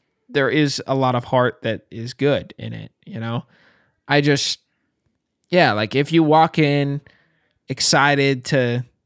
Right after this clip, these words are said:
see something like this, you won't be let down, and you don't have to be some mustache twirling, like,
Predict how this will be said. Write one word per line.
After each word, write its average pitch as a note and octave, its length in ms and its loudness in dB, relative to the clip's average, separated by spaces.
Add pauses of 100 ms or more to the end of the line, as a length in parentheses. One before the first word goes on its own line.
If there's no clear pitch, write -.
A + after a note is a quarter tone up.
(440)
see - 340 0
something C3 440 0
like A#2 240 -4
this, A#2+ 240 -4
you B2 80 -4
won't A#2+ 200 -2
be A#2+ 100 -4
let A2+ 240 -4
down, A#2 240 -2
and C3 180 -4
you C3 100 0
don't C#3 200 0
have B2+ 320 -4
to A#2 100 -6
be G#2 160 -8
some A2 280 -4
mustache A2+ 720 -8
twirling, A2 600 -8
like, G#2 200 -8